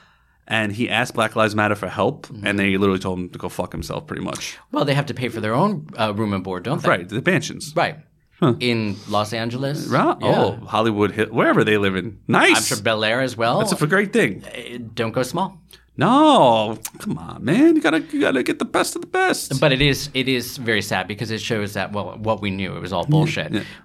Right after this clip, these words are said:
Speaker 2: But to, when you have the opportunity to help these people out,
Speaker 1: Right.
Speaker 2: and who desperately need help,
Speaker 1: Right.
Speaker 2: who have fallen through the cracks,
Speaker 1: Correct.
Speaker 2: and you have the chance to bring them back within your community, it's
Speaker 1: Mm-hmm.
Speaker 2: not happening, and
Speaker 1: Mm-hmm.
Speaker 2: that's really
Speaker 1: Mm-hmm.
Speaker 2: unfortunate.
Speaker 1: Hawk Newsom actually didn't even go to Cade Lewin's funeral.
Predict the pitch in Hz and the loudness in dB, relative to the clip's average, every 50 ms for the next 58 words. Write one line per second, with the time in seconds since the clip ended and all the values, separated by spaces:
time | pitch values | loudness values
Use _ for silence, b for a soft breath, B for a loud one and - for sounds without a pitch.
0 | _ - 123 113 - - - - 135 123 120 113 107 104 104 104 - - _ 107 | _ -2 -2 -2 -2 -6 -4 0 0 2 2 0 0 -4 -6 -10 -14 -18 _ -4
1 | 107 107 104 98 101 107 110 110 110 101 107 98 - - - 104 98 92 92 104 | -2 -2 0 0 -2 -2 -2 -4 -2 -2 -2 -2 -4 -4 -8 -8 -8 -8 -6 -6
2 | 98 95 - 95 92 - - 98 95 - 92 90 90 - - 98 92 80 62 57 | -6 -6 -6 -8 -10 -10 -12 -14 -12 -10 -8 -8 -6 -4 -4 -4 -4 -4 -6 -10
3 | - - 127 139 107 92 90 B B B - - 92 98 113 110 107 127 135 151 | -8 -4 -2 0 0 0 -2 B B B -18 -14 -8 -8 -6 -4 -2 0 0 0
4 | 170 - - 151 123 107 117 117 139 190 214 151 120 95 90 87 196 262 349 381 | 0 -2 -4 -4 -2 0 0 2 2 2 2 2 0 0 2 2 4 4 4 4
5 | 294 139 104 - - - 147 143 123 110 - - 151 143 147 156 156 151 160 147 | 4 2 2 -2 0 2 4 4 4 2 2 2 4 4 4 4 0 0 -2 -2
6 | 135 - - - 104 95 92 95 - - 190 147 95 - - - - - - - | -4 -4 -2 0 0 0 0 0 2 4 4 4 4 0 -4 -10 -14 -14 -8 -6
7 | 95 98 104 107 117 131 135 135 143 123 127 123 - 131 117 107 - 120 107 117 | -4 -4 -2 -2 0 0 2 2 2 0 -2 -2 -4 -4 -4 -4 -6 -6 -6 -6
8 | 110 107 101 98 101 101 101 101 104 101 - - 101 95 98 104 104 113 120 135 | -6 -6 -4 -4 -2 -2 -2 -2 -4 -6 -8 -8 -8 -6 -6 -6 -6 -4 -4 -4
9 | 147 - 180 175 202 208 175 143 131 120 - - 120 113 117 110 98 95 92 90 | -6 -6 -6 -6 -4 -4 -4 -4 -6 -4 -2 0 0 0 0 0 0 -2 -4 -4
10 | 87 - - 92 92 104 104 107 107 107 104 107 107 101 101 98 92 85 87 - | -6 -8 -10 -8 -6 -4 -2 0 0 -2 -2 -6 -6 -4 -4 -4 -4 -6 -6 -6
11 | 101 101 110 113 98 90 85 B B B B - 139 156 320 - 226 240 196 156 | -4 -4 -4 -4 -6 -8 -12 B B B B 2 2 2 4 4 2 2 2 2
12 | - 160 131 120 123 - 135 120 127 131 139 135 123 113 120 120 120 120 - - | 2 2 2 2 0 -2 -2 0 2 4 4 4 4 4 4 4 2 2 0 0
13 | 110 107 104 101 101 - - 120 120 113 110 110 113 104 98 - - - 123 120 | 0 2 0 -2 -4 -2 0 2 2 2 2 2 0 0 0 -4 -6 -4 -4 -2
14 | 107 92 80 82 82 - - | -2 -4 -6 -6 -8 -10 -12